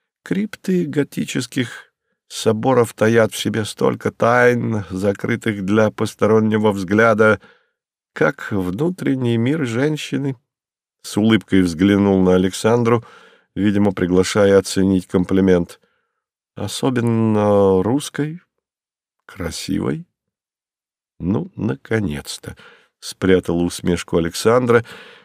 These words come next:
которая уже начала беспокоиться, что смешение русских и французских генов в графе дало неправильный результат.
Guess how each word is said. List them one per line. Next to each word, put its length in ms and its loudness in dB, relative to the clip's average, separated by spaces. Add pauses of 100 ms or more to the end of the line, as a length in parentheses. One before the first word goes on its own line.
которая 400 2
уже 240 4
начала 380 4
беспокоиться, 800 2
что 520 2
смешение 680 2
русских 500 0
и 60 0
французских 760 -2
генов 500 2
в 180 -4
графе 460 2 (500)
дало 340 2
неправильный 760 4
результат. 800 -2